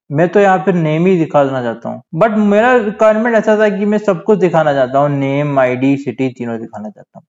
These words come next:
So I can go with two way anonymous, वो मैंने already cover किया है एएसपी dot net core, sorry,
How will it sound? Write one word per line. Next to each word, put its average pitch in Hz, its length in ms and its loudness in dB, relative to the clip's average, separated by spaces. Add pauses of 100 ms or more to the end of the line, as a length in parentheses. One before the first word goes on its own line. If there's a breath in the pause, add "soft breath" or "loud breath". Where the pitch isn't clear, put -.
So 262 140 4
I 254 100 0
can 285 200 2
go 240 200 6
with 277 260 0
two 226 240 4
way 127 120 4 (500)
anonymous, 160 680 2 (200)
वो 254 80 4
मैंने 294 180 4
already 240 360 4
cover 233 240 4
किया 233 220 2
है 190 220 0
एएसपी 214 320 4
dot 233 160 4
net 226 200 -2
core, 214 300 6 (360)
sorry, 123 160 2